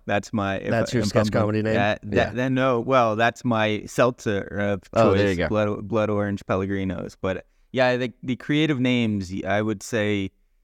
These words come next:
Speaker 1: you probably got me there. I don't think, uh, the creative part of my brain works as well as some of the other more logical side of the brain.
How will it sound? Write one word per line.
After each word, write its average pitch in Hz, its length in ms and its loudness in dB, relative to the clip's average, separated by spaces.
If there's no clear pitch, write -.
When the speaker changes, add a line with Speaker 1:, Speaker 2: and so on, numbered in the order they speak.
Speaker 1:
you 104 140 -2
probably 101 500 2
got 95 200 2
me 90 120 -4
there. 87 240 -2
I 95 80 -2
don't 98 200 -4
think, 95 560 -6
uh, 87 760 -6
the 107 160 0
creative 95 540 0
part 92 220 2
of 92 60 0
my 90 160 0
brain 90 440 0
works 92 280 -6
as 85 120 -6
well 90 260 0
as 85 160 -2
some 98 120 -2
of 90 80 0
the 90 140 2
other 87 520 -2
more 90 320 -2
logical 85 640 -2
side 85 240 0
of 85 80 -2
the 85 60 -2
brain. 78 420 -4